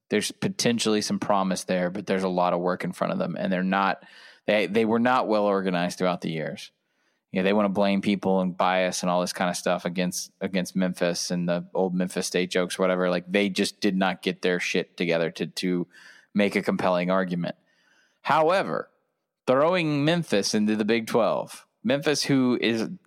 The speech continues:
just kinda woke up and figured out how to really recruit a lot of the talent that sits in their backyard.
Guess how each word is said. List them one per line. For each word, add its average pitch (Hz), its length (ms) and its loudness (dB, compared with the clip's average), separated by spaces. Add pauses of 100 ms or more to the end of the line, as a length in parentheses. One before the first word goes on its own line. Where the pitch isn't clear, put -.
(260)
just 185 260 0
kinda 294 220 2
woke 240 240 2
up 233 160 2
and 185 100 0
figured 190 240 0
out 156 140 4
how 143 200 2
to 143 60 2
really 135 320 2
recruit 123 560 2
a 104 60 6
lot 110 420 2
of 123 60 2
the 117 80 2
talent 123 440 0
that 104 120 0
sits - 320 -2
in 117 60 2
their 104 120 4
backyard. 98 720 2